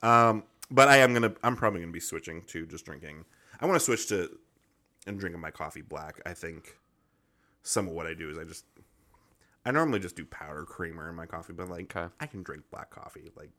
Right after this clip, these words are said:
Speaker 2: Yeah.
Speaker 1: it's fine. And I'm trying to. Despite all of the alcohol I'm consuming, I am actually doing my best <laughs> to watch,
Speaker 2: healthy.
Speaker 1: <laughs> to watch my diet and what I intake otherwise. Have lots of water. I'm taking vitamins,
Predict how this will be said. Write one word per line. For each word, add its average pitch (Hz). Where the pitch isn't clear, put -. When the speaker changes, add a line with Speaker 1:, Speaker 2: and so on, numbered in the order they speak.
Speaker 2:
Yeah. 92
Speaker 1:
it's 90
fine. 71
And 87
I'm 82
trying 82
to. -
Despite 165
all 147
of 127
the 104
alcohol 120
I'm 98
consuming, 101
I 107
am 110
actually 95
doing 120
my 95
best 104
<laughs> -
to 147
watch, 110
Speaker 2:
healthy. 98
Speaker 1:
<laughs> -
to 139
watch 117
my 98
diet 98
and 95
what 95
I 95
intake 95
otherwise. 92
Have 95
lots 90
of 87
water. 104
I'm 92
taking 82
vitamins, 95